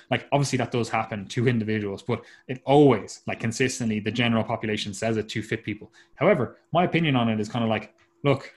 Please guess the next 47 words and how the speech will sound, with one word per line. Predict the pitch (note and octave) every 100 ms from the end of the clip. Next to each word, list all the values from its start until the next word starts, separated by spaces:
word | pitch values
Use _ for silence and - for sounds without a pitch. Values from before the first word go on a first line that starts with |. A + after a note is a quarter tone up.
| _
realistically, | B2+ B2 D3 C#3 B2+ B2 A#2 A2
I | A2+
don't | A#2
care. | - A#2 G#2
You're | G#2
shredded. | - A2+ G#2 -
Who | C3
cares? | - D#3 C3 -
<laughs> |
Like, | A#2 - -
<laughs> | G3 A3+ G#3+ C#3+ D3+ A#2+
you | A#2
know, | B2+ D3 - B2+
like, |
you're | A#2+
getting | B2+ B2 A#2+
all | A2+
the, | A2 G#2 -
the | A#2+
health | B2 A#2+
outcomes | A#2 A2+ A#2 G#2+ G#2+ - -
from | - A#2 A2
that. | A2 G#2+ G2 - - A2+
And, | A2 G#2+
like, | G#2+ A#2
yeah, | A2+
okay, | A2+
cool. | G#2 A#2+ A2+
Your | G#2+
peers | - A#2 A2+
are | A2
like, | G#2 -
"Oh, | C3 B2
I | A#2+
prefer | A2+ A#2+ B2
you | A#2+ A#2
with | A#2
a | A2+
bit | A#2 A#2
more | A2+ G#2+
weight | A2 A2 A#2
on | A2+
you," | A2 G#2+
or | G#2+ G#2+ - -
whatever. | A#2+ A2+ A2+ A2+
I'm | A2
like, | A2 G#2+